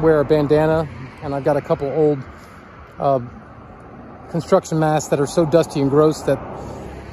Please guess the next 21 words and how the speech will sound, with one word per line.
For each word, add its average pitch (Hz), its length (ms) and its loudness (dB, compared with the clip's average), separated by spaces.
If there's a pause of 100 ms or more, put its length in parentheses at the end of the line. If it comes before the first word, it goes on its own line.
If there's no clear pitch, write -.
(140)
that 139 200 2
the 139 100 0
hospital 147 380 0
workers 131 260 -2 (180)
wouldn't 143 200 -2
be 135 80 0
able 127 140 0
to 123 60 -10
use 127 260 -6
them. 123 180 -8 (200)
But 143 120 -4
I 139 60 2
use 139 240 -4
that 143 200 0
just 147 220 -8
as 120 120 -6
a, 135 60 -2 (260)
as 147 160 -4
a - 40 -6
protection 156 500 -2
anyway. 131 380 2